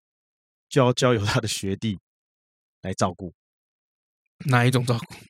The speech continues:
Speaker 1: 对，就是你说的那种照顾。
Speaker 2: 就是那种照顾。
Speaker 1: 就是你想那种，就是比如说像那时候这个天心啊，
Speaker 2: 嗯。
Speaker 1: 天心的老公叫老静。
Speaker 2: 嗯。
Speaker 1: 老静他就没有回来，没有飞回来。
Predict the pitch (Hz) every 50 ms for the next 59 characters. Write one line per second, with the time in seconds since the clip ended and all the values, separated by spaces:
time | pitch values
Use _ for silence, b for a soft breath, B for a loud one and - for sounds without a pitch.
0 | _ _ _ _ _ _ _ _ - 156 135 - _ _ - 160 156 160 139 110
1 | 104 127 117 113 113 104 95 104 98 95 95 95 90 - - 131 - 151 143 160
2 | 175 175 160 233 226 214 240 202 175 - 214 139 131 151 151 143 190 175 185 175
3 | - B B B B B - 143 160 165 - 196 196 202 190 - B B B -
4 | 196 202 214 202 - - 165 170 185 196 170 147 - 175 143 147 127 120 - -
5 | 165 165 170 - 160 156 156 120 - - _ _ _ _ _ - 143 160 180 190
6 | 170 170 185 170 151 104 95 - 120 123 127 113 90 82 87 - 117 98 - _
7 | _ _ _ _ _ - 131 127 135 - b b b - 120 113 117 - 196 175
8 | 160 156 156 160 147 131 120 113 - 101 90 87 85 80 80 104 131 123 104 -
9 | 107 101 92 92 85 80 73